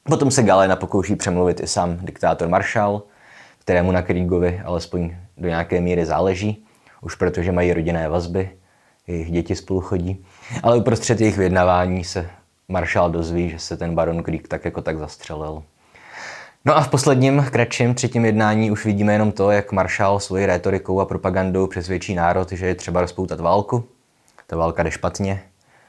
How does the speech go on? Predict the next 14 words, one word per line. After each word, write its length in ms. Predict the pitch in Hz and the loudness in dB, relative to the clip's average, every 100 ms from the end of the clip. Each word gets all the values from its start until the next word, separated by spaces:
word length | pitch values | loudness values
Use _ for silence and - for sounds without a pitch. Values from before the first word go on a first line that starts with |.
| - | -4
Malý 280 | 87 87 85 | 0 0 0
sousední 480 | 92 87 85 87 85 | -4 -4 -4 -2 0
národ, 360 | 82 87 87 | 0 0 -4
který 220 | - 85 | -6 -2
Marshall 440 | 87 82 - 87 87 | 0 -2 0 0 0
napadl, 440 | 80 85 85 85 - _ | -2 -4 -4 -8 -14 _
se 140 | - 85 | -10 -6
hrdinsky 480 | 90 85 87 - 82 | -4 -2 -6 -6 -4
brání. 540 | 80 90 101 113 110 _ _ _ _ _ _ _ | -2 0 0 -2 -4 _ _ _ _ _ _ _
Tolik 380 | 73 78 78 - | -8 -6 -6 -6
k 60 | 85 | -6
nadčasovosti 640 | 80 - 82 82 78 - | -6 -8 -8 -6 -8 -6
literatury 520 | 76 82 87 87 92 | -6 -4 -6 -4 -4
mimochodem. 580 | 95 95 95 104 107 123 | -4 -4 -4 -4 -4 -6